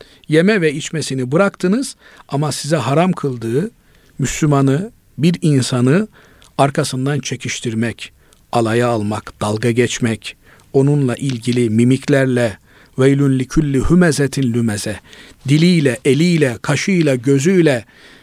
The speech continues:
birilerine işaret eden, onları dalgaya alan kimselere veil olsun." diyor ayet-i kerime. Dolayısıyla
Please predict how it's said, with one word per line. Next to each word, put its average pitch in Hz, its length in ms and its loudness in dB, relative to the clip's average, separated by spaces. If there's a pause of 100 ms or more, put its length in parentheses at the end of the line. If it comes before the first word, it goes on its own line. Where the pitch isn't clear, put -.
(120)
birilerine 165 560 2
işaret 165 540 0
eden, 139 320 -2 (500)
onları 156 560 2 (400)
dalgaya 165 720 2
alan 151 260 -2
kimselere 147 680 -2
veil 170 160 4
olsun." 175 420 -2
diyor 98 220 -14
ayet-i 92 280 -18
kerime. - 420 -20 (840)
Dolayısıyla 185 720 2